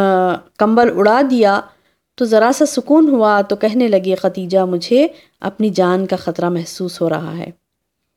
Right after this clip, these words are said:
تو اماں خدیجہ رضی اللہ عنہا نے تسلی دیتے ہوئے عرض کی،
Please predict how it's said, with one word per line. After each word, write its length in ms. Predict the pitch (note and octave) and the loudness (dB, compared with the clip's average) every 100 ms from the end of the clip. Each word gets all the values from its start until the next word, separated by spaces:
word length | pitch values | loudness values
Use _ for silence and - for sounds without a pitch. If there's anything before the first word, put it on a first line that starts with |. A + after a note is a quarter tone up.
| _ _ _ | _ _ _
تو 100 | - | -8
اماں 240 | E3+ F3 E3 | -4 -4 -4
خدیجہ 360 | - F#3+ F#3+ | -6 -4 0
رضی 220 | G3+ F#3+ F#3 | 2 2 -2
اللہ 140 | F3+ | -2
عنہا 280 | F3 F#3 G#3+ | -2 -4 -2
نے 100 | A#3 | -2
تسلی 480 | A3 G3+ G#3 A3 A3+ | -2 -2 -2 -2 0
دیتے 300 | G#3 G3+ A3 | 0 0 0
ہوئے 160 | G#3+ | 0
عرض 300 | C3 F#3 G3+ | 0 0 -4
کی، 320 | - B3+ D#4 | -6 2 2